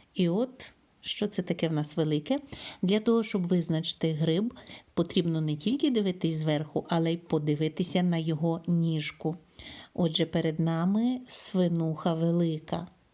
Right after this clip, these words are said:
або свинуха товста. Це умовно їстивний гриб, хоча в деяких закордонних виданнях сказано,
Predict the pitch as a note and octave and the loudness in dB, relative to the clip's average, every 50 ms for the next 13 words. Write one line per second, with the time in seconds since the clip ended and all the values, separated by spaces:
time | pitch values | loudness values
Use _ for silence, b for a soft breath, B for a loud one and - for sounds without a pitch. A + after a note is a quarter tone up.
0 | _ _ _ G3 F3+ E3+ F3 F3 - - F3+ E3+ E3+ E3 D#3+ - F3 F3 - F3 | _ _ _ -2 0 0 0 -2 0 0 0 2 2 0 0 -2 -2 0 0 -2
1 | E3 - - - - - D#3+ D3+ D#3 - - _ B B B B B B B B | 0 0 -4 -4 -2 -2 -4 -4 -4 -10 -18 _ B B B B B B B B
2 | - - C#4+ C#4+ C4+ A#3+ G#3 G3+ G3+ G3 G#3 G3 G3 F#3 F3 F3 E3+ - - - | -2 2 2 4 4 4 4 4 4 4 2 4 2 2 2 2 -2 -2 0 0
3 | F3 E3 E3 D#3+ D#3 D#3 D3+ B2+ - F3 F3+ G#3+ A#3 - - - F#3 - - F3 | 2 2 2 2 2 2 2 2 2 2 2 2 0 -4 -4 -4 -2 2 2 0
4 | E3 D#3+ E3 E3 D#3+ D#3 D#3 D#3+ - E3 D#3 E3 D#3 E3 D#3 - F3 E3 D#3+ D#3 | 2 2 2 2 4 2 0 0 -2 -2 -2 0 -2 -2 0 0 -2 -2 0 0
5 | E3 D#3 D#3 D3+ D3+ D3+ - E3+ E3 D3+ D3+ E3 D#3 D#3 F3 G#3+ B3+ B3+ - - | 0 2 2 0 -2 -2 -2 -2 -2 0 2 0 2 2 2 2 0 0 -4 -2
6 | - B3+ B3+ A#3+ B3 A#3 A#3 A#3 | 0 0 2 2 2 2 2 0